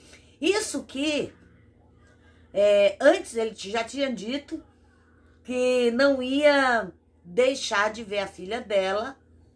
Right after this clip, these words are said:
a filha dele, por causa de mulher, né? Mas ele pegou a ex dele, que é mãe da, da, da filha dele, levou na casa de uma tia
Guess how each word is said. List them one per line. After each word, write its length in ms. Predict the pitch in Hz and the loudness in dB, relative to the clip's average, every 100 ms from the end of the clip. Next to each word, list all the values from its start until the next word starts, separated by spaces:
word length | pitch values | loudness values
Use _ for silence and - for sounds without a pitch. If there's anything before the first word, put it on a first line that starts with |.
| _ _ - | _ _ -18
a 80 | |
filha 280 | 147 226 269 | -10 2 2
dele, 380 | 208 208 202 226 | 4 0 0 -4
por 180 | 226 - | -8 -6
causa 320 | 226 233 233 | -2 -2 -4
de 120 | 226 | -10
mulher, 500 | 254 320 269 165 - - | -8 -2 -2 -2 -6 -16
né? 240 | 165 226 - _ - - - - | -14 -14 -18 _ -20 -20 -12 0
Mas 240 | 349 392 | 2 2
ele 200 | 349 320 | 0 -2
pegou 520 | 277 262 247 180 190 196 | -2 -4 -6 -2 0 2
a 200 | 233 247 | 4 4
ex 480 | 262 330 359 269 | 4 4 2 -2
dele, 680 | 175 202 180 185 196 269 - _ _ _ _ _ _ _ _ _ | -4 -8 -4 -4 -4 -8 -14 _ _ _ _ _ _ _ _ _
que 80 | 185 | -4
é 80 | 180 | -2
mãe 320 | 190 202 190 | 0 0 2
da, 220 | 190 180 | 2 2
da, 320 | 165 165 160 | 2 0 -2
da 240 | 151 151 147 | -4 -6 -8
filha 320 | - 175 208 | -6 -2 0
dele, 500 | 226 226 233 277 320 _ _ _ _ _ _ | 2 2 2 -2 -12 _ _ _ _ _ _
levou 720 | 233 285 277 185 220 240 220 | -6 -2 -2 -2 -6 -4 -6
na 200 | 151 151 | -8 -12
casa 600 | 143 185 196 196 117 113 - _ _ _ | -12 -6 -4 -4 -8 -16 -20 _ _ _
de 120 | 147 190 | -12 -8
uma 180 | 202 | -6
tia 560 | 180 - 190 220 160 135 | -8 -10 -4 -2 -2 -8